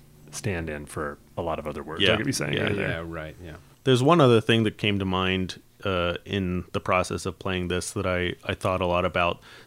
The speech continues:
Speaker 2: that is maybe kind of on, like, the what is this missing about the story is a lot of my work as an organizer, and I think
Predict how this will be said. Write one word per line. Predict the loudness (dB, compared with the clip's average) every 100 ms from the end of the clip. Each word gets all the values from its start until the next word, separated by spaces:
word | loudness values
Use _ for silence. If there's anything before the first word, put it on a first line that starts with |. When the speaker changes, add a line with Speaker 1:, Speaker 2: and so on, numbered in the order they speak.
| 0
Speaker 2:
that | 2 2
is | 0 2
maybe | 4 4 0 -2
kind | -4 -2
of | -2
on, | -2
like, | -2 -4 -2
the | 0
what | 4 2 0
is | -4 -2
this | -2 -2
missing | -4 -2 -2 0
about | -2 -2 -4
the | -6
story | -4 -2 -2 0 0 -2 -8 -20 -20 -20 -4
is | 2 2 2 -2 -8 -10 -6
a |
lot | 0 4 4 4 0
of | 0 2 0 -2 -6 -12
my | -6 -2 2 6 6
work | 4 0 -2 -4 -6
as | -6 -4
an |
organizer, | -6 -4 -4 -2 -2 -2 -2 -2 0
and | 0
I | -2
think | -4 -8